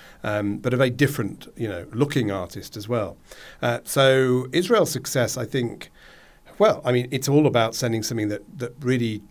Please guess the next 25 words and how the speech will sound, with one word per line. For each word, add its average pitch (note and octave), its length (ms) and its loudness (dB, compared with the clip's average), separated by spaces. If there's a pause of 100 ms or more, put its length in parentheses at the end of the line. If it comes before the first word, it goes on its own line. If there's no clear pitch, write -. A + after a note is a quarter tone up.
(120)
draws A#2 300 0
the A2 140 -2
attention D3+ 640 -2
on G#2 120 -4
television. G2+ 680 -4
And A2 160 -6
they A2+ 80 -4
did B2+ 280 -4
that, G2 200 -4
you G#2 100 -8
know, G2+ 120 -6
in, G#2 100 -6
in G#2 260 -4
seventy-eight A2 800 -4
with G2 240 -12
disco G#2+ 520 -4
music. G#2+ 480 -4
They A2 100 -8
won, G#2 460 -4
I G2 40 -8
mean, G2+ 140 -6
that G#2+ 100 -10
was G#2+ 100 -12
the A2+ 100 -2
only, G#2 240 -2